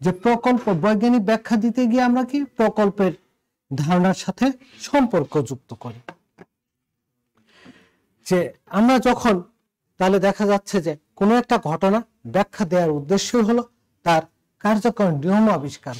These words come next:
করা। এখন কার্যকর নিয়ম আবিষ্কার করতে গিয়ে, গেলে আমাদের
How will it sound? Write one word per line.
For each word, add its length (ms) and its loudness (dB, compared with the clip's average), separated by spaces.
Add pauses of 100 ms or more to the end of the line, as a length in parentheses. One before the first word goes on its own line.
করা। 180 -18 (400)
এখন 200 -8
কার্যকর 540 -2
নিয়ম 500 4
আবিষ্কার 400 0
করতে 300 -2
গিয়ে, 400 0
গেলে 380 0 (420)
আমাদের 320 2